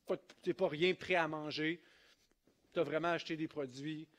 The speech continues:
alimentaires de base. Sont détaxés les médicaments. Donc, quand tu vas à la pharmacie, t'achètes des médicaments sous ordonnance, il n'y a pas de taxe là-dessus. Et comme madame disait, certains appareils médicaux, cannes, béquilles, fauteuils roulants.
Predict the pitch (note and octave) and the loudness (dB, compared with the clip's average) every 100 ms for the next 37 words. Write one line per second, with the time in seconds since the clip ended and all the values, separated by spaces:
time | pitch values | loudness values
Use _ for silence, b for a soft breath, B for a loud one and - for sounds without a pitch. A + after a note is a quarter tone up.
0 | b b b D#3 D3+ C#3+ C3 B2+ A2 - | b b b -8 -4 -2 -2 -2 -6 -12
1 | - - _ _ b b b b b b | -20 -20 _ _ b b b b b b
2 | b b b b _ b b b _ - | b b b b _ b b b _ -2
3 | G#3+ G#3+ A3+ A3 - B3 A#3 G#3 F#3+ D#3 | 2 4 4 4 2 -2 0 -2 -4 -2
4 | A3 F#3+ G3 A3+ G#3 F3 F#3+ E3+ F#3 F#3 | 0 2 2 0 -2 0 0 2 4 4
5 | E3+ E3+ E3+ D#3+ - G3 F3 - E3 D#3 | 4 0 0 -2 -4 -2 -2 -2 -4 -2
6 | D#3 C#3+ E3+ D#3+ E3+ - D3+ C#3+ D3 D3 | -4 -4 -2 -2 -4 -6 -6 0 0 2
7 | D#3+ D#3 D3 C3+ D#3+ D3 - D#3 D#3 - | -2 -2 -6 -4 -2 -2 0 0 0 -2
8 | C#3+ - - E3 - _ _ _ _ _ | -6 -6 -8 -8 -10 _ _ _ _ _
9 | _ _ - _ b b b E3+ F3 F#3 | _ _ -20 _ b b b 0 2 2
10 | E3+ D#3+ F3 D#3+ C3 D#3+ F3+ - D#3 F3+ | 2 2 0 -2 -4 -2 -2 -2 -2 -2
11 | E3+ D#3+ D#3 E3 D3+ B2 B2+ D3 D3+ D3 | -2 0 0 0 -2 -8 -8 -6 -6 -2
12 | D3 D3 C#3 C#3 - C#3+ C#3+ C#3+ C3+ C3 | 0 0 -2 -6 -4 -4 -4 -8 -6 -6
13 | A#2+ G#2 | -6 -14